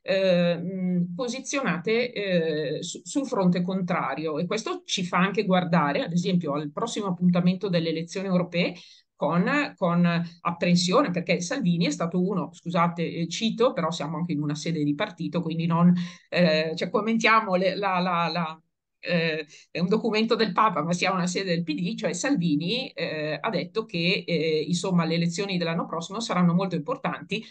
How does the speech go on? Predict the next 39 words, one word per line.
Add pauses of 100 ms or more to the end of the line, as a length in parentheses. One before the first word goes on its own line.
(120)
per
asfaltare
questa
legge,
cioè
toglierla
di
mezzo.
Quindi
c'è
un
tema
davvero
anche
di, (320)
eh,
divisione.
E,
ehm, (420)
io,
ehm, (300)
eh,
chiudo
con
questa
riflessione.
Io
credo
che
la
radice
dei
negazionismi
e
di
chi
è
contro
l'ambiente